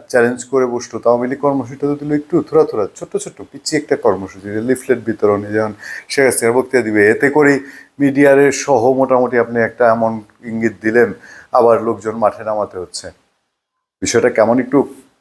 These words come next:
একটু সাংঘর্ষিক মনে হয় না? এইসব করার জন্য তো না, বাংলাদেশে এর চেয়ে আরও অনেক অনেক বড় সমস্যা আছে। আর আওয়ামী লীগকে বা বাংলাদেশের রাজনৈতিক দলগুলোকে কি এইভাবে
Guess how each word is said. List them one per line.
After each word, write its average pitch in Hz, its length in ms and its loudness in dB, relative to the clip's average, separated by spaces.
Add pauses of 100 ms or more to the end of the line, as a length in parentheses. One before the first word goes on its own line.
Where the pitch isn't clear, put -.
(760)
একটু 156 140 2 (100)
সাংঘর্ষিক 143 380 0 (100)
মনে 160 140 0
হয় 170 160 0
না? 80 40 0 (540)
এইসব - 200 0 (100)
করার 151 240 4
জন্য 156 140 -2 (120)
তো 147 140 -2
না, 151 80 6 (880)
বাংলাদেশে 107 540 2 (240)
এর 101 180 4
চেয়ে 135 160 4
আরও 113 120 6 (100)
অনেক 147 140 4 (100)
অনেক 143 160 2 (440)
বড় 120 120 4 (140)
সমস্যা 95 360 -10
আছে। - 200 -14
আর 95 120 -2
আওয়ামী 113 260 -4
লীগকে 143 320 0 (380)
বা - 140 -2
বাংলাদেশের 123 380 4
রাজনৈতিক 127 360 2
দলগুলোকে 107 440 0
কি 120 120 -6
এইভাবে 98 240 0